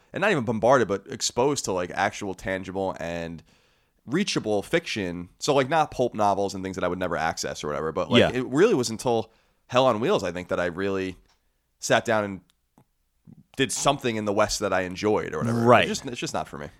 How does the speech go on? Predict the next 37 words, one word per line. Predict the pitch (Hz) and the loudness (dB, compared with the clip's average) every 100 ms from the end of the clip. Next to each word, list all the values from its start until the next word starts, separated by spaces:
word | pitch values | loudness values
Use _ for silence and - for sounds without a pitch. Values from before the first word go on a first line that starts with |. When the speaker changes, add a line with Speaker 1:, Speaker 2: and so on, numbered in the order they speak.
| - | -4
Speaker 1:
I, | 95 | 2
Speaker 2:
And | 113 | 4
you | |
Speaker 1:
I | 117 | 4
Speaker 2:
were | |
Speaker 1:
don't | 123 | 4
Speaker 2:
never | 123 117 | 4 4
a | |
little, | 107 107 101 | 4 2 0
ha-, | 95 | -2
well, | 110 113 117 | 0 0 0
this | 120 | -4
isn't | 104 85 - | -6 -8 -8
really | 76 71 | -10 -10
cowboy, | - 73 69 69 | -10 -10 -8 -8
but | 69 - | -6 -4
you | 90 101 | 0 2
weren't | 101 92 | 2 0
a | |
Little | 87 90 | 0 0
House | 82 87 - | -2 -4 -4
on | |
the | 85 | -6
Prairie | - 90 90 90 | -4 -2 -2 0
guy? | 92 92 95 _ - | 0 -2 -4 _ -14
Speaker 1:
No, | 285 214 208 190 | -4 0 0 0
not | 190 180 | -2 -2
really. | 120 127 135 139 | 0 0 -2 -4
Ingle, | 123 127 107 95 | -6 -6 -6 -6
you | |
know, | 123 107 110 | -6 -6 -2
Speaker 2:
Again, | 101 107 90 90 | 2 4 2 2
way | 95 95 | 2 2
bef- | 82 82 | 0 -6
Speaker 1:
Laura | 107 123 | 0 0
Ingalls | 120 110 95 | 0 -4 -2
Wilder? | 92 131 165 | 0 0 -4